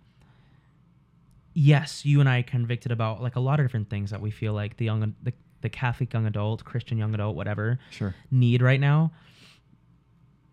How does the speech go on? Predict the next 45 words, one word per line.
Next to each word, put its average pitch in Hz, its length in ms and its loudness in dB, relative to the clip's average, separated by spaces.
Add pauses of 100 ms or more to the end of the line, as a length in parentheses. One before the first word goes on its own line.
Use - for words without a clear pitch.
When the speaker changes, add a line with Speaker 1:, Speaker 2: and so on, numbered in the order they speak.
(920)
Speaker 1:
But 143 220 8
this 160 120 4
kinda 165 240 2
came 151 160 4
out 139 100 6
of 131 60 2
left 120 180 -2
field, 131 220 0
and 113 100 -2
I 107 40 -2
feel 139 180 -2
like 135 140 2
it's - 120 -8
the 110 100 -6
Lord. 113 300 0
I 101 80 -4
feel 120 120 -4
like 117 100 -4
it's - 60 -16
the 113 80 -6
Holy 107 220 -4
Spirit. 113 440 -6
And 113 140 -4
what 110 100 -4
I 110 80 -6
heard 117 240 -4
in 113 60 -4
my 107 80 -4
head 110 200 -4
was, 107 360 -6 (520)
right 117 200 0
now 120 200 0
we 117 120 0
need 113 160 -2
the 113 60 -4
pioneers 113 680 -2
to - 60 -12
pioneer. 110 760 -6
Speaker 2:
Mm-hmm. 101 340 -2 (1000)
Yeah, 113 360 4 (1000)
I 120 140 2
agree. 110 400 2 (800)
But, 139 300 -2
but 120 180 0
the, 120 160 0